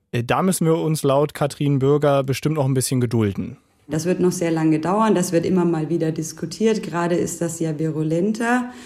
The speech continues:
Speaker 2: weil zum einen die Deutsche Bahn ja etwas ist, was auch dem Bereich der Daseinsfürsorge zugeordnet werden kann, jedenfalls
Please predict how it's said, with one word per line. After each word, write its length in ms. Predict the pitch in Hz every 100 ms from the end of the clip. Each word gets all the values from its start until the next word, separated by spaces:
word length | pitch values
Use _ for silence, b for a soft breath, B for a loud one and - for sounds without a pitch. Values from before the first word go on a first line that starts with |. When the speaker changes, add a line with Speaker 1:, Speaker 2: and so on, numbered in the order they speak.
| B
Speaker 2:
weil 160 | - 170
zum 160 | - -
einen 260 | 156 160
die 140 | 156 147
Deutsche 360 | 151 156 -
Bahn 300 | 139 156 180
ja 100 | 180
etwas 360 | - - 156 -
ist, 180 | - 156
was 120 | 156
auch 160 | 160
dem 180 | 156 156
Bereich 300 | 147 151 156
der 120 | 160
Daseinsfürsorge 1000 | 156 180 180 185 185 175 170 180 185 180 B B B B B
zugeordnet 760 | - 208 180 - 165 165 170 160
werden 280 | 156 151 156
kann, 300 | 156 190 214
jedenfalls 680 | 175 170 170 165 147 147